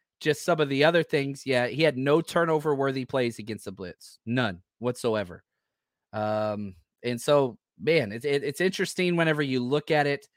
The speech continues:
that way. But the blitzes work because we got a sack with one of the blitzes with Fred Warner. We got some pressures going late, and that, and it, and again, you saw Stafford first half, like,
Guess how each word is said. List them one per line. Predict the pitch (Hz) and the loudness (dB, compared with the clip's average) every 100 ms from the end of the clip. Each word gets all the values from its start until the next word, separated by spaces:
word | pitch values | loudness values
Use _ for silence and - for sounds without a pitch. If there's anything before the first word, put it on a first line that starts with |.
| _ _ _ _ | _ _ _ _
that | 117 117 147 107 | -4 2 4 2
way. | 110 131 185 - _ _ _ _ _ _ _ _ _ _ _ - 110 | 0 0 0 -4 _ _ _ _ _ _ _ _ _ _ _ -20 -2
But | 120 135 131 - - | 6 6 6 -2 -8
the | 127 | -6
blitzes | 127 185 185 143 | 0 0 0 0
work | 156 175 - | 4 4 2
because | 160 131 | -4 -4
we | 131 | 2
got | 143 | 2
a | 120 | 2
sack | - 156 160 147 | 4 6 6 0
with | - | -2
one | 139 147 | -2 0
of | 139 | 0
the | |
blitzes | 123 139 - 139 - | 2 0 0 -4 -4
with | 117 | 0
Fred | 127 135 | 2 2
Warner. | 147 123 117 135 - _ _ - | 2 2 2 -2 -8 _ _ -2
We | 113 | 2
got | 135 | 2
some | 131 | 2
pressures | - 151 147 151 - | 2 2 2 -4 0
going | 143 143 139 | 2 2 2
late, | 131 139 143 _ _ | 2 2 -2 _ _
and | 107 | 2
that, | 143 156 - | 6 4 4
and | 135 139 | 0 0
it, | 131 | -2
and | 139 143 | -2 -2
again, | 151 143 170 131 | -2 0 0 2
you | 202 | -2
saw | - 196 202 | 2 4 6
Stafford | 208 - 190 185 196 156 | 4 4 4 6 2 -2
first | 180 180 - | -4 -4 -2
half, | 156 170 285 - _ _ _ _ - | 2 4 2 0 _ _ _ _ 0
like, | 151 - | 0 -2